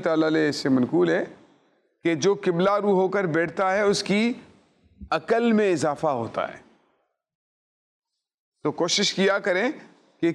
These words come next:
قبلہ رو ہو کر بیٹھے۔ امیر اہل سنت کو بھی بارہا دیکھا گیا ہے کہ آپ بیٹھنے کا جو اہتمام فرماتے ہیں نا، وہ قبلے کی طرف رخ کر کے بیٹھتے ہیں۔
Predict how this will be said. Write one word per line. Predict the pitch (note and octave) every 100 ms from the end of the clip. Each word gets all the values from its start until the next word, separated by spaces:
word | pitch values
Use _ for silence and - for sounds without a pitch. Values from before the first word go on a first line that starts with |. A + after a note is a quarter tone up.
| E3
قبلہ | G#3 G#3 G#3+
رو | G#3+
ہو | F#3 E3+
کر | D3+
بیٹھے۔ | A#2+ G2+ - - _ _ _ _ -
امیر | C#3 E3+ G3+
اہل | A3 G#3+
سنت | - G3 G3
کو | -
بھی | F#3 F3+
بارہا | B2 F3+ A#3 A3 G#3 F#3
دیکھا | F3+ F#3
گیا | D#3+ D3+ C3+
ہے | A#2 - _ _ _ _ _ -
کہ |
آپ | F3
بیٹھنے | E3 D3 F3 D#3+ G3+
کا | G3 G3
جو | F#3
اہتمام | F3+ D3+ D#3 F3+ G3+
فرماتے | F3 E3+ F3 G3 G3+
ہیں | F#3 F#3
نا، | A3+ - - _ _ _
وہ | D#3
قبلے | D#3+ F3+ F3 G3 A3
کی | G#3
طرف | D#3 F3+ F#3 -
رخ | F#3 G3
کر | -
کے | C#3 B2
بیٹھتے | F#2+ D#2+ -
ہیں۔ | -